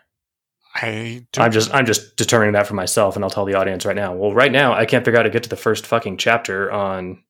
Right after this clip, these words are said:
Speaker 2: oh, start reading. There we go. So Royal Road is so far behind. I'm passing ads left and right. Okay, so let's look at Archive of Our Own.
Speaker 1: Archive of Our Own has no ads.
Speaker 2: I just have to consent to, what is this saying?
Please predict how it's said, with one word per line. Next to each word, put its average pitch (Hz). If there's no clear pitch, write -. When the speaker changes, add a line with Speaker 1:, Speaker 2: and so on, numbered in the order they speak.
Speaker 2:
oh, 117
start 117
reading. 85
There 98
we 87
go. 92
So 120
Royal 117
Road 123
is 101
so 131
far 117
behind. 104
I'm 110
passing 107
ads 104
left 101
and 92
right. 104
Okay, 120
so 104
let's 110
look 110
at 98
Archive 110
of 98
Our 98
Own. 107
Speaker 1:
Archive -
of 123
Our 170
Own 185
has 113
no 120
ads. 202
Speaker 2:
I 104
just 101
have 98
to -
consent 110
to, 98
what 101
is 95
this -
saying? 90